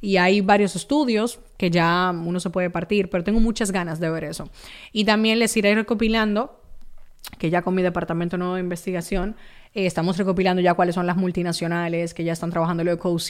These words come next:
porque quiero, quiero en-, entrenarlos y educarlos mucho en este tema, de lo que yo ya me estoy entrenando hace tiempo, para que si es una parte interesante para ustedes, pues también lo, lo puedan hacer.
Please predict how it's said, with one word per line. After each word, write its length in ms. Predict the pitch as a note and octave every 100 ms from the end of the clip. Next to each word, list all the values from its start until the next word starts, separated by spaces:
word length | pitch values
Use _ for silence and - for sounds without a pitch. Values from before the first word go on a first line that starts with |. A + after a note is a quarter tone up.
| F3 F3
porque 340 | F3 E3 E3 E3+
quiero, 500 | G3 G3 G3+ G3+ -
quiero 400 | G3 G3 G3+ G3+
en-, 300 | F#3 F3 F3+
entrenarlos 640 | G3 F3+ E3+ F3 F3+ G3+ -
y 40 |
educarlos 420 | G3+ E3+ F#3 F#3
mucho 180 | F#3+ F#3
en 80 | F#3+
este 200 | F#3 G#3
tema, 300 | G3+ F3 A3 - - - - _ _
de 140 | F#3 G#3+
lo 80 |
que 140 | G#3 G#3
yo 220 | F#3 F#3+
ya 200 | F#3+ E3+
me 80 | F3
estoy 500 | E3+ F3 E3 F3+ F3+
entrenando 440 | E3 E3 D#3+ D#3
hace 160 | D#3+ E3+
tiempo, 640 | E3+ F3 D#3+ G#3+ C4 _
para 240 | - F#3+ F#3+
que 160 | G3+
si 240 | F#3 G3 F#3
es 160 | F3+
una 840 | G3 G3 G3 G3 G3 G3 F#3+ F#3 F3+
parte 220 | F3+ F#3
interesante 340 | F#3+ F#3 F3+ F3+
para 140 | F#3+
ustedes, 260 | G#3+ G#3 A#3+
pues 160 | F3
también 480 | - E3 E3 D#3+ D#3+
lo, 300 | F3 F3 E3+
lo 140 | E3+ E3
puedan 240 | E3 D#3+
hacer. 260 | E3 D#3+